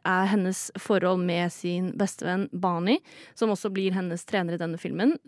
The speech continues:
Em, det er Annette Bening som spiller Diana Nayad. Hun er ikke skeiv, men hun spiller skeiv i denne filmen. Men hun spiller mot sjølveste,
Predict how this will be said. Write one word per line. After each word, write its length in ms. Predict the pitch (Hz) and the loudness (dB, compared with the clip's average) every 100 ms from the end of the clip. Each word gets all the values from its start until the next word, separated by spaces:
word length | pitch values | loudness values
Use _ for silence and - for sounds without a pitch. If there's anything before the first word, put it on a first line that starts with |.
| - | -4
Em, 380 | 202 208 214 196 | 0 2 0 2
det 160 | 202 - | 0 2
er 440 | 180 190 190 190 - | 4 4 4 2 0
Annette 320 | 208 196 - | 2 2 0
Bening 400 | - 185 202 302 | -4 0 2 2
som 280 | 262 208 196 | 0 -2 -2
spiller 580 | 196 - 180 180 185 175 | -4 -4 -2 0 0 0
Diana 540 | 175 185 175 165 190 247 - - | 0 2 2 0 0 -2 -8 -4
Nayad. 440 | 196 185 190 254 294 - | 2 6 6 4 0 0
Hun 420 | 196 202 202 220 - | 2 4 4 0 -2
er 380 | 170 165 175 185 - _ _ _ _ _ _ | 0 2 2 0 -6 _ _ _ _ _ _
ikke 260 | 233 - 180 | -4 -2 0
skeiv, 220 | 226 294 494 _ _ _ - - - _ _ - | 4 4 0 _ _ _ -20 -20 -20 _ _ -4
men 240 | 180 233 440 - _ _ | 2 2 2 -4 _ _
hun 100 | 277 | 4
spiller 240 | 269 175 190 | 4 0 0
skeiv 280 | 185 165 - | 2 0 0
i 60 | |
denne 220 | 180 180 160 | 0 0 -2
filmen. 340 | 165 170 175 - - | -4 -2 -6 -8 0
Men 260 | 220 262 | 6 8
hun 100 | 294 | 8
spiller 420 | 285 240 226 254 269 | 8 2 4 6 6
mot 480 | 208 208 214 247 - - - _ _ _ - | 6 6 8 6 4 -8 -20 _ _ _ -10
sjølveste, 1040 | - - 262 202 170 185 - - - 220 | -4 4 4 4 2 2 4 2 2 2